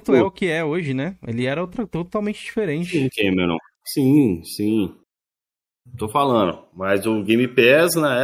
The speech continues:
Speaker 1: época ali, não era o foco da, da, da Microsoft, né? Agora é.
Speaker 2: Se tornou, é o grande foco. É
Speaker 1: A
Speaker 2: mais
Speaker 1: Sony
Speaker 2: do que,
Speaker 1: fala que
Speaker 2: acredito,
Speaker 1: não é
Speaker 2: mais do que o
Speaker 1: sustentável, né?
Speaker 2: console.
Speaker 1: Mas será que, será que daqui a uns anos a Sony vai falar que já é sustentável? Porque a Sony também, nada que ela fala se escreve, né?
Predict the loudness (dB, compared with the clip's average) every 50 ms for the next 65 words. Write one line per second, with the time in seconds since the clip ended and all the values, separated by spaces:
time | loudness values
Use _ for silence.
0 | 2 2 2 0 0 0 2 2 2 2 2 2 0 0 0 0 0 2 2 2
1 | 0 0 -2 -4 -6 -6 -4 -4 -6 -6 -6 -8 -10 -8 -8 -8 -6 -2 -2 -2
2 | -2 -4 -6 -6 -10 -8 -4 -4 -4 -4 -4 -8 -10 -8 -8 -6 -4 -4 -2 -2
3 | -2 -2 -2 -4 -6 -8 -10 -10 -10 -8 -4 -4 -4 -4 -2 -4 -4 -2 -2 -2
4 | -2 -2 -4 -4 -4 -4 -4 -4 -4 -8 -8 -8 -6 -4 -4 -4 -4 -4 -2 -2
5 | 0 0 -2 0 0 2 4 4 4 4 2 2 4 4 6 4 4 2 0 0
6 | 2 2 4 4 4 2 2 0 -2 -4 -6 -6 -6 -4 -4 0 2 4 4 4
7 | 4 2 2 2 2 0 0 -2 -4 -6 -6 -4 -2 0 2 2 0 -2 -4 -6
8 | -6 -6 -6 -6 -8 -6 -6 -6 -6 -6 -10 -10 -8 -6 -6 -4 -4 -6 -6 -8
9 | -8 -8 -10 -10 -10 -12 -10 -8 -8 -10 -10 -10 -10 -8 -8 -8 -8 -10 -12 -14
10 | -16 -14 -8 -6 -6 -6 -6 -10 -14 -12 -12 -10 -10 -8 -8 -6 -4 -4 -2 -2
11 | -2 -2 -2 -2 -4 -4 -4 -6 -8 -6 -4 -2 -4 -4 -4 -6 -10 -12 -12 -10
12 | -8 -8 -8 -8 -8 -10 -12